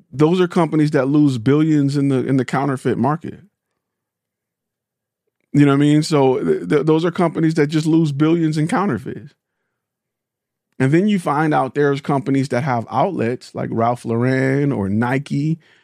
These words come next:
or, uh, Old Navy. And then when you do your research, you determine that they create clothing specifically for their outlets.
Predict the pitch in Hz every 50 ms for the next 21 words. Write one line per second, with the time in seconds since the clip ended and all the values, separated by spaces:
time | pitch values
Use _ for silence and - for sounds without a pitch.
0 | _ _ _ _ _ _ _ - 117 113 110 110 107 107 107 107 107 107 107 107
1 | 107 107 104 - 101 113 110 113 117 - - 131 139 143 151 147 151 147 156 170
2 | 196 196 208 220 226 233 226 _ _ _ _ _ _ _ _ - 131 131 135 143
3 | 156 156 160 156 160 160 156 156 156 147 135 - _ _ _ _ - 127 135 143
4 | 151 151 160 165 147 143 135 123 143 202 226 220 - 160 - 123 123 117 - -
5 | - - - - - - _ _ _ _ - - 165 143 135 139 143 139 135 131
6 | - 160 156 147 147 147 147 147 139 131 127 117 110 - - 110 123 131 147 175
7 | 170 - - - 165 147 135 131 127 139 165 165 - - - - - - 151 147
8 | 143 147 143 139 139 123 123 123 120 - - - - 143 120 - - - - 175
9 | 175 175 175 165 - 160 147 151 151 - - - - - 165 170 185 175 160 135
10 | 123 107 104 98 - - 98 - - 101 101 - - - _ _ _ _ _